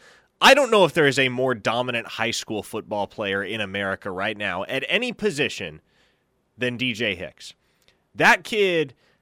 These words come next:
has the physical makeup to be a top five N F L draft pick one day. This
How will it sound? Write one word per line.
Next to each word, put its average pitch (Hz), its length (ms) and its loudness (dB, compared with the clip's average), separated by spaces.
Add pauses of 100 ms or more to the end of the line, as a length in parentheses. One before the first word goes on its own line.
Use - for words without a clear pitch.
has 165 320 0
the 151 140 -4
physical 170 420 -4
makeup 139 360 -4
to 127 120 -10
be 123 100 -2
a 113 100 -2
top 139 320 -4
five 131 320 -2
N 117 120 -8
F 113 160 -4
L 107 140 -2
draft 92 400 -4
pick - 240 -14
one 82 220 -12
day. - 180 -18 (720)
This 196 420 0